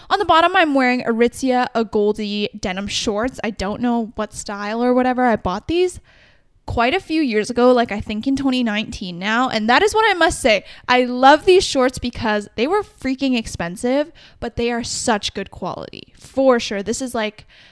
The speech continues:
I think I wanna buy more Agolde jeans and shorts because they're literally such a good investment. I've had these since twenty nineteen, and they, I throw them in the washing machine. I don't do anything special with them, and they're still such good quality.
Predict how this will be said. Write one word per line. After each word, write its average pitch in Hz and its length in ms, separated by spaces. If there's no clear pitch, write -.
I - 80
think 302 220
I 311 60
wanna 277 260
buy 214 360
more 220 320
Agolde 208 600
jeans 208 440
and 202 160
shorts 208 380
because 208 400
they're 233 180
literally 254 480
such - 300
a 233 60
good 220 180
investment. 226 680
I've 202 120
had 196 240
these 240 160
since 254 200
twenty 254 240
nineteen, 233 560
and 196 240
they, 196 240
I 214 60
throw 330 260
them 403 120
in 392 60
the 359 80
washing 277 300
machine. 240 360
I 208 120
don't 262 260
do 247 160
anything 240 300
special 240 420
with 220 140
them, 196 260
and 208 180
they're 214 140
still 240 320
such - 520
good 208 220
quality. 196 680